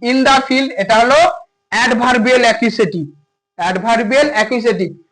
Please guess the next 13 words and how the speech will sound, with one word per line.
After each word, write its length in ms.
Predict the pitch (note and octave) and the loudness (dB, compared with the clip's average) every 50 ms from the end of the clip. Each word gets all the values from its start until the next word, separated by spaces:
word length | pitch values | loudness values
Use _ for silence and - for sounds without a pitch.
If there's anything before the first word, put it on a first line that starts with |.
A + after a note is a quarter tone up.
| _ _ _ _ | _ _ _ _
তোমরা 340 | - C#4 D4 D4 C#4+ D#4 D4+ | -6 -4 -2 -2 0 0 0
যদি 220 | D4 E4 D4+ D#4 D4+ | 0 0 0 0 0
এই 300 | C#4 A#3+ C4 C#4 C4 C4 | 0 0 0 0 0 0
সেন্টেন্স, 580 | - D4 B3+ C4 C4 B3+ E4 D4+ D4+ D4+ C#4+ D4+ - - _ _ _ _ _ _ _ _ _ _ | 0 0 2 2 2 4 4 4 4 2 0 -4 -8 -20 _ _ _ _ _ _ _ _ _ _
elements 460 | - A3+ A#3+ C4+ C4+ D4 D4 D4+ D4+ D4+ | -6 -4 -2 0 0 0 0 0 0 0
of 120 | D4+ D4+ D4 - - | 0 0 0 0 0
sentence 480 | C#4 C#4 C#4 C4+ C#4+ B3+ G#3+ F#3 E3+ - - _ _ _ _ _ _ - | 2 2 2 4 4 2 2 2 -2 -6 -12 _ _ _ _ _ _ -6
এর 300 | B3 B3+ C4 C4 A#3 F#3 | -4 -2 -2 -2 -2 -2
ডিটেলস 500 | G#3 C4+ B3 - D4+ D4+ D4+ D4+ D4+ D4 | -2 -2 0 2 2 2 2 0 -2 -4
আলোচনা 560 | - - A3+ B3 C#4 C#4 A#3 C#4+ C#4 C#4+ C#4 | -2 0 2 4 4 4 4 2 2 2 2
চাও, 380 | C4 C#4+ A#3+ G3+ D#3+ - - _ _ _ _ _ _ _ _ _ _ _ _ _ _ _ _ _ _ | 2 2 2 2 0 -2 -6 _ _ _ _ _ _ _ _ _ _ _ _ _ _ _ _ _ _
একদম 460 | - G#3+ A#3+ B3 A#3+ A#3+ D4 C#4+ C#4+ | -8 -6 -6 -4 -2 0 2 2 2
সুন্দর 420 | C#4 - - B3+ B3+ C4 C4 D4 | 0 0 0 2 2 4 4 4